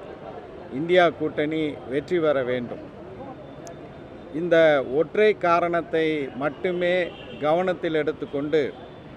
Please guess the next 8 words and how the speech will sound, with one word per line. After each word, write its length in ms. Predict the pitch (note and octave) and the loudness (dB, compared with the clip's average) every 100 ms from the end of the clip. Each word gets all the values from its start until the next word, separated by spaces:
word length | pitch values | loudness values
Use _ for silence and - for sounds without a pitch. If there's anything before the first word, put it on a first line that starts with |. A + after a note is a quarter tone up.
| - - - - - - - - - - - - - - - - - - - D#3 | -16 -16 -16 -18 -18 -18 -18 -18 -18 -18 -18 -18 -18 -18 -18 -18 -18 -18 -6 -2
தமிழ்நாட்டில் 720 | E3+ F#3+ F#3 F3 - F3+ F3+ - - - - - - - | 0 2 4 2 0 -4 -4 -8 -16 -18 -18 -18 -12 -2
திராவிட 380 | D3+ F3+ F#3+ F3 | 2 4 4 2
முன்னேற்ற 340 | E3+ E3+ D#3+ D#3+ | 0 -2 -2 -4
கழகத்தின் 500 | E3 D#3 D3+ D3 D3+ C#3+ C3+ | -2 -2 -2 -4 -4 -4 -2
தலைமையிலான 580 | C#3+ D#3+ D3+ D3 C#3+ C#3 B2+ A#2+ - | -2 -2 0 0 0 0 -2 -4 -8
இந்தியா 300 | D3 D#3 E3 D3 B2 | -6 0 2 2 0
கூட்டணியின் 520 | C#3+ - C#3 C3 B2 A#2+ | -6 -4 -4 -4 -6 -4
வேட்பாளர்களை 800 | C3 C#3+ D3+ C3+ A#2+ A2 B2 | -4 -2 0 0 -2 -4 -6